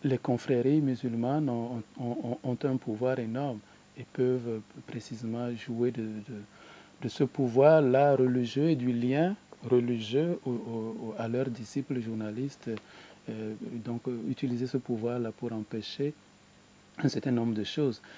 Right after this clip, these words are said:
Et le journaliste d'investigation peut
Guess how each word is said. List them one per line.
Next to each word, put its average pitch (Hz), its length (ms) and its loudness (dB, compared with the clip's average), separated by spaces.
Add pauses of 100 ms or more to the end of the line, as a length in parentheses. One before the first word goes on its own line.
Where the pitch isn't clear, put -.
(200)
Et 107 400 0
le 110 120 -2
journaliste 113 480 -2
d'investigation 113 840 -4
peut 117 440 -4